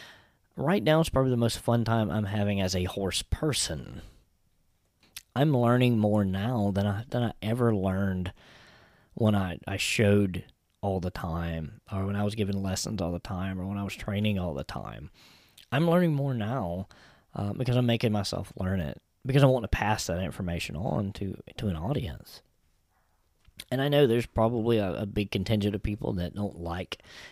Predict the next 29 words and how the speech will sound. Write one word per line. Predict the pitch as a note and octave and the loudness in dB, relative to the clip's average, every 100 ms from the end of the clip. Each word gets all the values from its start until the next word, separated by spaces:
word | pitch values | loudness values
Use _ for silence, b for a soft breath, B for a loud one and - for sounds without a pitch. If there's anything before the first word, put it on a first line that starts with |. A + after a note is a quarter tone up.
| - | -2
anything | D3 D#3 C3 B2+ | 4 4 4 2
I | A#2 G#2+ | 2 2
have | G#2+ | 0
to | G#2 | -2
put | - G#2 | -2 -2
out. | F#2+ E2+ - _ _ _ _ _ _ _ - | -2 -8 -12 _ _ _ _ _ _ _ -12
Um, | F#2 F2+ F2+ - D#2 G#2 F#2+ - | -10 -8 -10 -10 -12 -14 -18 -6
and | - C3+ | -2 0
that's, | D#3 - - - | 0 -2 -8 -6
that's | C#3 - | -6 -6
fine. | D#3 F#3+ E3 D3+ F2+ B B B B _ | -6 -6 -4 -6 -10 B B B B _
And, | - B2 | 0 0
and | A#2 C3+ | 2 2
I | C3 | 4
know | B2 B2 | 4 4
there's | A#2 | 2
probably | - - A2 A#2 G#2 A#2+ A2+ | -2 -2 0 2 0 2 4
a, | A2 G#2+ G#2+ - b b b b b _ - | 4 2 -2 -6 b b b b b _ -6
um, | F#2+ F#2 E2 | -4 -4 -4
a | - G#2+ | -4 -2
large | G2+ A2+ A2 | 2 0 0
contingent | B2 A2 A2+ A2 A#2 - | -2 -2 0 0 0 -4
that | G#2 - _ _ - B2 | -8 -10 _ _ -12 2
don't | A#2+ A#2+ - | 4 4 -2
even | C3+ A#2+ A2+ G#2 | -2 2 4 6
know | G#2 | 6
who | G#2 G#2+ | 6 4
I | F#2+ G#2+ | 2 2
am. | D3 - - | 0 -2 -10